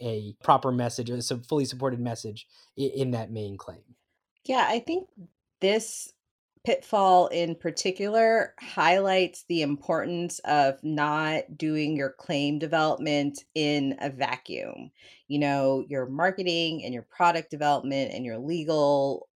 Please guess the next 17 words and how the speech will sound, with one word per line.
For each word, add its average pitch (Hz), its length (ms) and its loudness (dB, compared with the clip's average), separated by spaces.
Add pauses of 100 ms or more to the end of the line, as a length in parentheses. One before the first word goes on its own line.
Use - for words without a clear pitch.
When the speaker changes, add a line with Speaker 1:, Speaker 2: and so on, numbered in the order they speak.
(140)
Speaker 2:
all 190 300 6
need 160 320 -2
to 160 160 -6
work 139 420 0
together, 135 640 0
because 127 640 -4 (560)
basically, 180 720 4 (200)
if 170 380 2 (140)
the 165 120 -2
claim 247 500 4
you 214 140 -4
develop 156 500 4 (220)
doesn't 175 420 2
actually 151 600 -2
line 147 520 0
up 131 420 0
with 131 120 -2